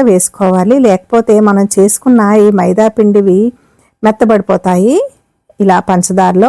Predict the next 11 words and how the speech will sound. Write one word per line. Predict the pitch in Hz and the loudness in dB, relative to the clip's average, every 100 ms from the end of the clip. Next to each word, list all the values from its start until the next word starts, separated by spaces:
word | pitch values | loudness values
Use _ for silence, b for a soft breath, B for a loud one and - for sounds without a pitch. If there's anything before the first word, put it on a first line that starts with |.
| 262 | 0
ఒక్కొక్కటి | - 190 - 196 190 185 | -2 -4 -4 0 0 0
వేసుకొని | 175 - 190 202 403 b b b b _ | -2 -4 -2 -2 -2 b b b b _
కొద్దిగా | 208 185 190 208 233 262 | -2 -2 -2 0 2 2
మునిగితే | 220 196 196 214 | 2 0 0 -2
సరిపోతుందండి. | 208 180 196 190 190 185 175 175 214 370 466 _ _ _ _ _ _ _ _ _ _ _ _ _ _ _ _ _ | -2 -4 -4 -4 -4 -4 -4 -4 -4 -4 -6 _ _ _ _ _ _ _ _ _ _ _ _ _ _ _ _ _
పంచదార | 185 180 190 202 196 - | -2 0 0 0 0 -2
పాకం | 180 196 196 185 | -4 -4 -4 -4
కదా, | 175 214 392 - _ _ _ _ _ 196 | -4 -4 -6 -12 _ _ _ _ _ -4
ఎక్కువైపోతుంది | - 202 190 190 180 180 180 196 | 0 2 2 0 -2 0 0 0
లేకపోతే. | 180 175 185 175 202 302 - | 0 -4 -6 -2 -2 -2 0
ఇలా | 202 | 0